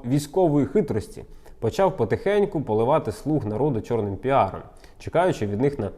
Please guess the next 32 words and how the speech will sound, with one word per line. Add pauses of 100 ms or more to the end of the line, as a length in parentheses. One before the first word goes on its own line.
ділову
пропозицію.
Так,
у
березні
двадцятого (280)
Подоляк
писав
про (180)
Андрія
Єрмака (300)
таке: (360)
"Єрмак
тепер (160)
зло (200)
та
є
темний
демон
за
спиною
Зеленського, (300)
той,
який (260)
жорстко
мобілізуватиме (100)
опонентів, (540)
дратувати (100)
і
викликати
у
них